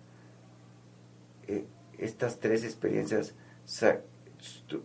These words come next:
que después de que yo me di cuenta que yo había escogido esa vida, dije, "¿Por qué no?". Y ahora me doy cuenta que saqué lo mejor de los tres. O sea,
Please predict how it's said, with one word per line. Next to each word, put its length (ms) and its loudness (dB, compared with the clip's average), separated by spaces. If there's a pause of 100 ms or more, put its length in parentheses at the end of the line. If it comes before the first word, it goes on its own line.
(240)
que 120 4
después 340 8
de 140 10
que 80 0
yo 160 6
me 100 4
di 180 4
cuenta 540 4
que 100 -2
yo 100 6
había 120 6
escogido 480 -2
esa 200 2
vida, 340 2
dije, 260 0
"¿Por 260 2
qué 200 6
no?". 260 -2 (880)
Y 100 4
ahora 200 12
me 80 6
doy 160 10
cuenta 420 4
que 100 0
saqué 520 4 (380)
lo 220 6
mejor 380 4
de 100 4
los 200 0
tres. 320 -10 (1800)
O 120 -8
sea, 340 6